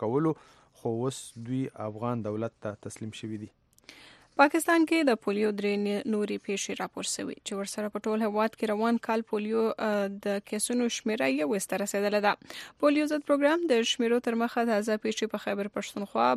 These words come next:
Speaker 2: بلوچستان او پنجاب، اه، صوبه کې راپور شوې دي. چارواکو په وینا، په خیبر پښتونخوا په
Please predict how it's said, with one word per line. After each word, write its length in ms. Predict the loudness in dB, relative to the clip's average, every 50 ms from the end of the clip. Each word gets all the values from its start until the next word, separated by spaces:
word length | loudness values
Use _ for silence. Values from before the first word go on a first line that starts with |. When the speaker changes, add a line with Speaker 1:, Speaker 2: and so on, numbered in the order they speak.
| 2 0
Speaker 2:
بلوچستان 760 | -2 -2 -4 -4 -6 -8 -8 -4 -4 -2 0 0 0 0 -2 -2 -2
او 60 | -2 -2 -2 -4
پنجاب، 500 | -4 -4 -2 -2 0 -2 -2 -2 -2 0 0
اه، 340 | 0 0 0 -2 -2 -4 -4 -4
صوبه 240 | -4 -2 -2 -4 -4
کې 180 | -4 -6 -6 -6
راپور 260 | -6 -6 -6 -6 -6 -4
شوې 180 | -2 -2 0 2
دي. 80 | 0 0 -2 -4 -12 -16 -16 -16 -14 _ 0 2
چارواکو 380 | 4 6 6 4 2 0 0
په 100 | 0 2
وینا، 200 | 2 2 0 0 -2
په 80 | -2 -2
خیبر 200 | -2 -2 -2 -4
پښتونخوا 600 | -6 -6 -6 -10 -2 0 2 4 4 2 2 0
په 140 | 0 0 2